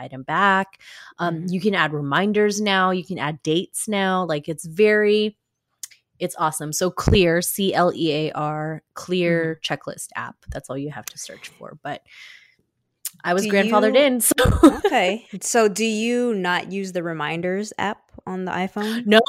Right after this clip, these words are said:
Speaker 1: I don't. You're right. I use, um, I don't use reminders because I put everything in my calendar.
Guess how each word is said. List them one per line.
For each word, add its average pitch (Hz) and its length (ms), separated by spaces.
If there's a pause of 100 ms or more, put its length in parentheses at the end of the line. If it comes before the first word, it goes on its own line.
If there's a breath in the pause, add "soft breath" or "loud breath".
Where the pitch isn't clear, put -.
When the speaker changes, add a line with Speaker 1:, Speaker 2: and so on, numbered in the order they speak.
(100)
Speaker 1:
I 226 120
don't. 220 280 (120)
You're 190 160
right. 214 240 (260)
I 185 80
use, 214 720
um, 165 680 (720 loud breath)
I 247 80
don't 277 360
use 453 240
reminders 262 600
because 226 320
I 202 60
put 226 240
everything 247 320
in 262 80
my 214 140
calendar. 156 760